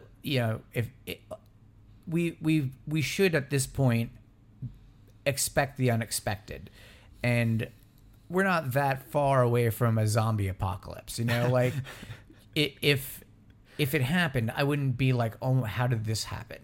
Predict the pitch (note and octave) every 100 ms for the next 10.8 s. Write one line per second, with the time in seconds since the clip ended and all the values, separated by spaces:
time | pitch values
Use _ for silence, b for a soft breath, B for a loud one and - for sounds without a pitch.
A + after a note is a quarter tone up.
0 | - C#3 A2+ A#2 A2+ A2+ C#3 - C#3 C#3
1 | - D3+ C#3+ E3 D#3 B2 A#2+ C3+ E3+ F#3
2 | D3+ C#3 C#3 E3 G3 F3 C3+ A2 G#2+ B2+
3 | D3+ - - - D3+ A#2+ A#2 G#2+ - C#3+
4 | C#3 A#2+ G2 G2+ - A#2+ A#2+ A2+ B B
5 | - D3 C#3 C3+ C3+ C#3 C3 A#2+ C#3 A3
6 | - D#3+ C#3+ C3+ C3 B B C#3 C#3 B2
7 | A2 E3 F#3+ A#3 G#3+ D#3 C3+ A#2+ A2 G2+
8 | G2 - B B D#3 C#3 - F3+ G#3 G#3
9 | A3 G3 - F#3 F#3+ F#3+ D#3+ D#3+ D#3+ D#3
10 | D3 C3 A#2 - D#3+ C3+ G2+ -